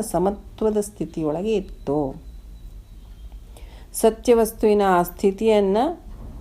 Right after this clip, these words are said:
ಮಿತತ್ವ ಏನಿದೆ ಅಲ್ಲ, ಅದು ಬಹುಮಟ್ಟಿಗೆ ಹೋಲ್ತದೆ.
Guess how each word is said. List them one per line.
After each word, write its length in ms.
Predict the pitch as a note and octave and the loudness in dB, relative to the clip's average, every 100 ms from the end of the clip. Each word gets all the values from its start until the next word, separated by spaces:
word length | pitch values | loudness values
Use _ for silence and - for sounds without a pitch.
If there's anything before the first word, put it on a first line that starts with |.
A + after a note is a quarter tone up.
| - - F#3+ | -16 -6 2
ಮಿತತ್ವ 720 | F#3+ F#3+ F#3+ B3 B3 - A3+ | 4 4 6 4 4 4 6
ಏನಿದೆ 460 | F#3 F3 E3 E3 | 6 4 2 2
ಅಲ್ಲ, 180 | C#3+ D#3 | 2 2
ಅದು 420 | - - F#3 G#3 | 0 2 4 2
ಬಹುಮಟ್ಟಿಗೆ 1160 | F#3+ D#3+ D#3 - A#3+ B3+ A3+ F#3 - C#3+ C#3 D#3+ | 4 2 0 0 0 2 0 -4 -4 -2 0 -2
ಹೋಲ್ತದೆ. 1160 | G#3 - D3 D3 D3 - F2+ - C#3 C3+ E3 | -2 -4 -2 -2 -4 -6 -6 -6 -8 -8 -10